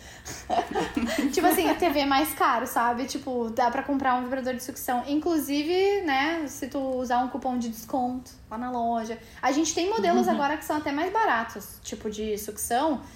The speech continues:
Speaker 1: Se eu não me engano, tem um que tá a duzentos e noventa e nove. Então já começa a ficar um pouco menos burocrático ali. Parcelandinho no cartão é mais tranquilo.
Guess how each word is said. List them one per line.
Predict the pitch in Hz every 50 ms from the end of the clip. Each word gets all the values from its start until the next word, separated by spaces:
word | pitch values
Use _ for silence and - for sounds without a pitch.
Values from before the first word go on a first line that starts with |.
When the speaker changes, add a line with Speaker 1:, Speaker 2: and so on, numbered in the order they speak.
| - - -
Speaker 1:
Se | - - 262
eu |
não | 277 294
me | 311 311
engano, | 294 269 269 277 311 311 311
tem | 320 302 294 277 262
um | 269 294
que | - 311
tá | - 285 277 269
a |
duzentos | 269 277 254 233 247 254 294 302 -
e | 339
noventa | 311 311 302 294 285 269 302
e | 311 302
nove. | 277 254 240 233 220 208 220
Então | 202 196 202 202
já | 226 220
começa | 220 - 247 240 233 233 233 233 - 262
a |
ficar | - - - 269 254 262 285 320 320 - - - - - - - -
um | 277
pouco | 269 277 285 269 269 285 359 349
menos | 330 330 311 294 285 294 302 311 320 311 311 302
burocrático | 277 311 320 320 330 330 415 427 403 359 311 - - - 277
ali. | 247 233 220 208
Parcelandinho | 208 233 214 214 - - 254 233 240 240 240 226 214 233 233 240 247
no | 247 240
cartão | - 247 240 240 - 226 214 214 220 220 240 254 220 220
é | 226 226
mais | 226 233 226 226 -
tranquilo. | - 233 240 247 - 311 285 254 220 208 202